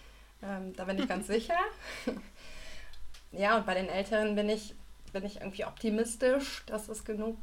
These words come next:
Speaker 1: GewerkschafterInnen in den Betrieben gibt, die die Älteren an der Hand nehmen, ne? Und irgendwie die Infos auch weiter streuen und das machen, weil das ist, es ist einfach nicht das Gleiche wie sonst und es ist halt irgendwie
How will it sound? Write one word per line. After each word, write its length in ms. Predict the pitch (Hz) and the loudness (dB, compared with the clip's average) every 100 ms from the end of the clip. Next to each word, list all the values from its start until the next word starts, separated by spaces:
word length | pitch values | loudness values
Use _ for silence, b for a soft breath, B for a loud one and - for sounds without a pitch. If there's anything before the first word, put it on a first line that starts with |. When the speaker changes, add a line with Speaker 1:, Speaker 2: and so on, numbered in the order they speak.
| - B B B | -8 B B B
Speaker 1:
GewerkschafterInnen 1000 | - 214 202 - 220 214 208 - 196 214 | -4 0 0 -2 -6 -4 -6 -4 -2 -2
in 160 | 208 208 | -2 -4
den 100 | 202 | -4
Betrieben 460 | 202 - 214 208 214 | -6 -6 -4 -2 -4
gibt, 280 | 214 214 - | -6 -8 -10
die 360 | 196 196 196 - B B B B B - | -6 -4 -6 -8 B B B B B -12
die 60 | - | -2
Älteren 400 | 202 214 220 226 | -2 2 2 4
an 120 | 220 | 2
der 120 | 214 | 2
Hand 220 | 233 269 | 2 0
nehmen, 260 | - 247 - | -8 -10 -10
ne? 240 | - 247 | -6 -4
Und 160 | 214 208 | -2 -2
irgendwie 380 | 202 208 202 208 | 0 -2 -2 -4
die 100 | 202 | -4
Infos 260 | 202 214 | -4 -4
auch 140 | 196 175 | -4 -2
weiter 260 | 190 202 | -2 -2
streuen 440 | 196 - 185 185 190 | -6 -6 -6 -4 -4
und 100 | 185 | -6
das 160 | 185 | -4
machen, 300 | 185 190 196 | -4 -4 -2
weil 100 | 170 | 0
das 160 | 180 - | -2 -2
ist, 300 | 214 - - b b b | -4 -6 -10 b b b
es 140 | - - | -12 -6
ist 260 | 208 - - | -4 -4 0
einfach 480 | 185 190 196 190 - | 2 2 2 -2 0
nicht 240 | 208 208 | -4 -4
das 80 | 190 | -8
Gleiche 560 | - 190 190 190 202 185 | -2 2 2 2 -4 -4
wie 80 | |
sonst 460 | 175 185 180 185 185 | -6 -2 -2 -2 -4
und 80 | 175 | -8
es 260 | 175 - | -8 -12
ist 160 | - - | -14 -10
halt 220 | 180 180 | -6 -4
irgendwie 500 | 151 175 175 180 185 | -4 -6 -8 -6 -6